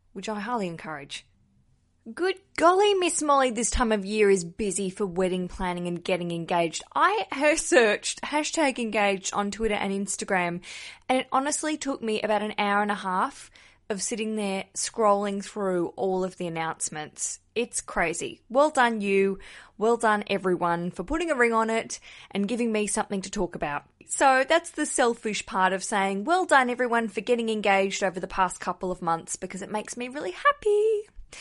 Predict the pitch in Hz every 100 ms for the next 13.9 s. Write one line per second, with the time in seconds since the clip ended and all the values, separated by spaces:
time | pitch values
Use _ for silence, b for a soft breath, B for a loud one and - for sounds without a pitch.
0 | B B B B 302 294 294 302 269 262
1 | 262 262 - 285 - 370 381 381 - 262
2 | - 247 220 - 202 185 185 190 - 202
3 | 196 233 320 403 254 - - - - -
4 | - _ _ _ - 214 - 202 - 185
5 | 202 208 - 185 170 175 185 185 208 214
6 | 214 208 233 240 247 247 240 233 247 -
7 | 220 254 254 240 247 247 262 247 254 240
8 | 269 196 160 190 175 165 165 165 208 254
9 | 240 240 240 240 - - 214 220 - 214
10 | - 156 - - 240 - B B B B
11 | B 233 359 427 - 170 - - 202 202
12 | 269 277 226 214 196 - - 277 262 208
13 | 196 190 - 180 190 180 185 170